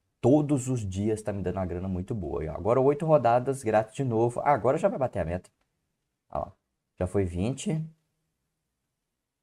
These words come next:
Beleza. Já foi sessenta e dois e cinquenta aí, ó. Já bati a meta. Passou dos cem reais, ó. Já passou dos cem reais. Então, tomara que venha mais, né? Quanto mais dinheiro, melhor.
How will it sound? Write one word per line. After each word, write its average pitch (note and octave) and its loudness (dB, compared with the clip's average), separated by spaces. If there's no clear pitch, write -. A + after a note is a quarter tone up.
Beleza. G2 0
Já G#2+ 4
foi G#2+ 4
sessenta G#2 0
e G2+ 4
dois G2 0
e - -8
cinquenta A#2+ -2
aí, G2 4
ó. G2 0
Já B2 4
bati C#3+ 2
a C#3 -2
meta. G2+ -4
Passou C3 2
dos E3 -2
cem D3+ -2
reais, G#2+ -2
ó. D2 -4
Já G2+ 2
passou C#3 2
dos C#3 -8
cem D#3 -4
reais. C#3+ 0
Então, C3+ 0
tomara C#3 2
que - -4
venha - -2
mais, B2 -2
né? A2+ -2
Quanto A#2 -6
mais A#2+ 0
dinheiro, A2+ -2
melhor. - -2